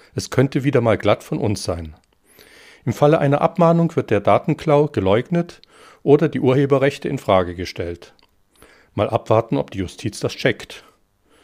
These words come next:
Erlass einer einstweiligen Verfügung? Kein Problem. Hier und da ein bisschen umgestellt oder ausgetauscht, schon sieht alles wie neu aus. Etwaige Kosten eines Rechtsstreits? Peanuts.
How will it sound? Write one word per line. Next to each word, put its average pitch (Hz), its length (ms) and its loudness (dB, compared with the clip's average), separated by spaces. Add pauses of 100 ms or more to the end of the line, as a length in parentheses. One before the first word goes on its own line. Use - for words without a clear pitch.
(240)
Erlass 110 320 2
einer 113 240 0
einstweiligen 107 480 0
Verfügung? 151 600 -2 (400)
Kein 90 240 -6
Problem. 90 540 -2 (520)
Hier 135 220 4
und 107 160 0
da 101 80 0
ein 104 120 -2
bisschen 98 280 -4
umgestellt 160 720 0 (300)
oder 101 200 -2
ausgetauscht, 151 840 -2 (400)
schon 190 260 0
sieht - 220 -4
alles 143 280 0
wie 151 60 0
neu 98 240 2
aus. 85 400 -10 (760)
Etwaige 113 520 2
Kosten - 400 -2
eines 98 280 -6
Rechtsstreits? 160 720 -4 (600)
Peanuts. 156 600 0